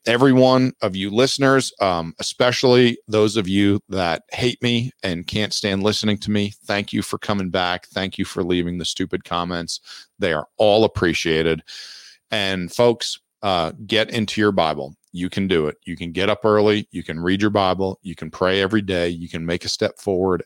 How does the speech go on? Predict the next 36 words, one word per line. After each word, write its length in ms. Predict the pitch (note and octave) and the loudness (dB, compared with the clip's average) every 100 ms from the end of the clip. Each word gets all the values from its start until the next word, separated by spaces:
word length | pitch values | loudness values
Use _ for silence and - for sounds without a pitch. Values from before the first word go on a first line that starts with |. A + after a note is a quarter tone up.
| - | -4
as 240 | E2+ E2+ | -4 -4
a 60 | - | -8
Christian. 580 | - E2 - D#2 D2+ - | -4 -4 -4 -10 -12 -12
You 280 | F#2 G2+ A2 | -6 -2 -2
can 340 | - B2+ A#2+ | -2 -4 -2
be 720 | G#2 C3+ D3 F#2+ E2+ F2+ G#2+ - _ _ _ - _ - | 0 0 2 0 -2 -2 -4 -8 _ _ _ -20 _ -8
the 80 | G2+ | -6
Christian 680 | - A#2 A2+ - F#2 F2 | 2 2 2 -2 -4 -2
that 200 | F2+ E2+ | -2 -4
you 260 | F2+ G2 G#2+ | -4 -2 0
wanna 320 | G#2 F#2+ F#2+ | 2 2 2
be, 300 | F#2 E2+ D#2 | -2 -4 -4
the 80 | D#2+ | -6
Christian 540 | - B2 A#2+ - B2+ | -2 0 0 -2 -2
that 180 | G#2+ E2+ | -2 -4
you 180 | G2+ A#2 | -4 -4
see 640 | - - A#2+ A#2 B2+ C3 - - - - | -2 -4 -2 0 0 -2 -8 -20 -20 -8
and 120 | G2+ | -6
admire. 640 | E2+ D#2+ F2 F#2 A2 A2 - | -6 -4 0 2 2 2 0
You 200 | G#2+ G#2 | -2 -2
can 220 | - G#2+ | 0 -2
be 180 | F#2 F#2 | 2 2
that 260 | F2 E2+ - | 2 -2 -2
person. 420 | F2 - C#2+ C2+ - - | -4 -4 -8 -12 -12 -8
It, 160 | F2 - | -8 -4
it's 580 | E2+ - _ _ - - | -6 -6 _ _ -12 -4
just 300 | G#2+ E2+ G#2+ | -4 -4 -4
one 240 | E2+ F2+ | -4 -2
day 160 | F2+ F2 | -2 0
at 80 | |
a 40 | E2+ | -2
time. 360 | - D2 C2 | -4 -6 -8
You 100 | C#2 | -12
can 180 | - D2+ | -10 -10
do 160 | C#2 | -8
it. 100 | A#1+ | -10